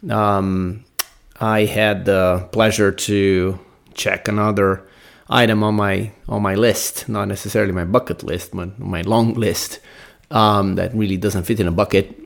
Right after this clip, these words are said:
um, which is going down the Strife. What is the Strife? So, um, to give you guys some idea, and please, uh, I do recommend you, um, if you're interested, of course,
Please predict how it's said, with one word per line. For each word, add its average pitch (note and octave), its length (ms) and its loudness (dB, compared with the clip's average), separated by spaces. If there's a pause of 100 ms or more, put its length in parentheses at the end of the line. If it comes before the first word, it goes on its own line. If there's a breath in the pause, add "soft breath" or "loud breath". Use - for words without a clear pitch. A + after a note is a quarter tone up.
(160)
um, G2+ 360 0
which A2+ 260 0
is G#2 120 0
going A2+ 320 4
down G2 500 0
the G#2+ 220 0
Strife. - 640 -2 (680 loud breath)
What A#2 220 6
is G#2+ 200 2
the F#2 80 -4
Strife? - 600 -8
So, A2+ 520 2
um, G2+ 560 0
to - 80 -18
give G#2+ 200 0
you A2+ 120 2
guys A2 280 0
some G#2+ 500 0 (500)
idea, G#2 640 0 (800)
and A#2+ 180 2
please, A#2+ 640 4
uh, G2 400 2
I G2 140 -2
do G#2 140 -2
recommend F#2+ 520 2
you, F#2 380 -2
um, F2 400 -4 (220)
if G2+ 120 -6
you're G2 80 0
interested, F#2 440 -2
of F2 100 -6
course, F#2 400 -4